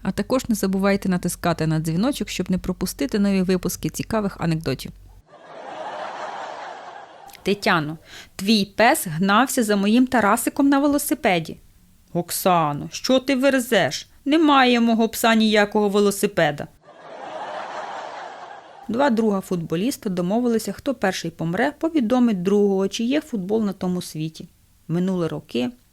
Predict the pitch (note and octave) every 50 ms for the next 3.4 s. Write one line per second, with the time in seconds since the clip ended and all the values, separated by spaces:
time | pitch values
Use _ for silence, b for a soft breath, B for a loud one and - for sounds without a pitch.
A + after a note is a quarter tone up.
0 | _ - - F3 F#3+ C4 C#4+ C4+ A#3 G#3+ - G#3+ G#3+ - - - F#3 F3+ E3 D#3+
1 | D#3 D#3+ - _ _ _ B B B B B B B B B B B - F#3+ F#3+
2 | G#3 G#3+ C4 E4 F4 E4 - A#3+ G#3+ G3 F3+ F#3+ - - A3+ C4+ B3 G3+ G#3 G#3
3 | G3+ F#3+ F#3+ F#3 F3+ F3 F#3